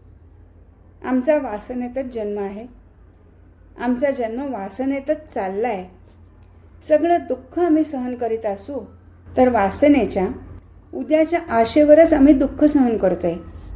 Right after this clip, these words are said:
ती वासना टाकून द्या म्हटलं तर कसं होईल मला सांगा?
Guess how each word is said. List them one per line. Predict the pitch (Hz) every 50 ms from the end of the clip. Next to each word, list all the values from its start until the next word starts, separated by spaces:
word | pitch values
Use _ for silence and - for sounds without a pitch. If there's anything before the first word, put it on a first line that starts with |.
| - - - - - - - - - - - -
ती | 311 330
वासना | 302 254 233 220 - 277 269 277 294
टाकून | 294 294 - 190 - - 262 269 269
द्या | 269 269 269
म्हटलं | 262 262 262 254 254 254 254 254 254 262 262 262 - - - - - - - -
तर | 311
कसं | - 320 311 311 - 339
होईल | 330 320 320 302
मला | 277 269 240 233 233
सांगा? | 233 247 220 214 208 208 202 196